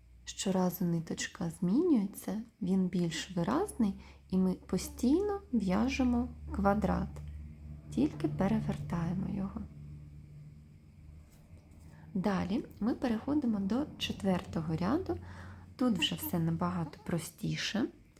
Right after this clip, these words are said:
Ми робимо повітряну петлю. Якщо потрібно було змінити ниточку, нагадую, робимо це на етапі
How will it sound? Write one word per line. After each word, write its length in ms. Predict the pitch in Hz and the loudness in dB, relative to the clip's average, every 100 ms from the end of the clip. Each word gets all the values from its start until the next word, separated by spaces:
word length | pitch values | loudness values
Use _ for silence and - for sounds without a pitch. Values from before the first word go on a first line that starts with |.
| - - - - - - - - | -20 -20 -20 -20 -20 -20 -8 4
Ми 200 | 214 220 | 6 8
робимо 480 | 185 175 160 165 - - _ _ | 6 4 2 2 -4 -18 _ _
повітряну 680 | 202 202 196 196 170 156 156 | 4 4 2 2 2 2 2
петлю. 640 | - 233 - 151 147 226 - - - - | 0 -2 0 2 2 0 -4 -20 -16 0
Якщо 380 | 185 - - - | 0 0 -4 -2
потрібно 420 | 190 - 180 175 | -2 0 2 2
було 240 | 170 165 | 2 0
змінити 460 | 165 180 190 320 285 | 2 2 4 2 4
ниточку, 540 | 233 226 190 - 180 202 - - - - | 4 4 -2 0 -2 -2 -8 -16 -16 -2
нагадую, 540 | 180 185 180 160 170 | 2 2 2 2 2
робимо 400 | 165 220 311 294 | 2 2 6 6
це 220 | 294 - 262 | 4 4 6
на 220 | 196 160 | 6 4
етапі 560 | - 185 220 233 254 | 2 0 0 2 0